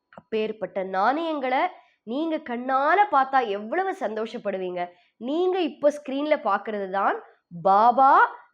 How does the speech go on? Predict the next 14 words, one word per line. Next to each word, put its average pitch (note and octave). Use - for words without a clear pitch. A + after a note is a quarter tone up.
தாமு A3+
அண்ணா D#4
கிட்ட A3+
கொடுத்த A3+
நாணயங்கள். F#3+
இது F#3
டோட்டலா C4+
இதோட C4+
எண்ணிக்கை D#4
பாத்தீங்கன்னா, A3+
மொத்தமும் B3+
முப்பத்தி D4+
ஒரு A#3+
ரூபாயாம். F#3+